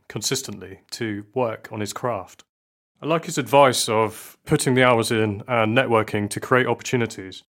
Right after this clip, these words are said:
and also managing your finances as a freelancer so that if you do want to work on one of your personal projects, you can. You don't have to be forced into taking the next job because you need the money. To save, he recommends putting a percentage away each month as soon as you get paid.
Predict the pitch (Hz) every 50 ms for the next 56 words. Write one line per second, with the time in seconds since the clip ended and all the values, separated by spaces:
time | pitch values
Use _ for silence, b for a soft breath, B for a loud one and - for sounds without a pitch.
0 | _ _ _ - 131 151 160 151 - - 147 139 131 127 127 147 151 151 139 131
1 | 139 131 127 113 - - 135 135 127 120 104 104 - - 104 95 - - 101 104
2 | - - - 131 123 113 107 98 98 - - 104 98 92 - _ - - 120 113
3 | 117 113 110 - - - - _ _ 123 - 151 131 - 147 147 139 135 120 -
4 | 135 120 120 113 - - 113 117 113 113 107 101 110 127 117 - - 120 104 -
5 | 123 110 104 98 - - - 107 - - 123 113 101 92 92 90 - 117 110 123
6 | 123 120 104 - 127 113 101 - - - 123 113 101 - - - 117 107 101 -
7 | - 110 101 101 98 95 - _ _ _ - 123 113 - - 107 104 107 107 107
8 | 107 - - - 123 113 101 92 - _ _ _ - - - 107 98 101 107 107
9 | 104 101 - _ - 113 117 120 110 95 95 - _ _ _ _ _ _ _ _
10 | _ _ - - 117 - - - 170 165 143 113 98 - - 131 131 135 127 -
11 | 131 127 123 120 113 117 117 110 - - - - - - - - 165 - 147 131
12 | 131 131 - - - 151 143 135 - 117 95 107 101 101 101 98 98 101 - -
13 | 139 131 - - 131 131 120 104 101 - - - - - - 127 120 107 123 -
14 | 107 - - - 123 117 98 92 -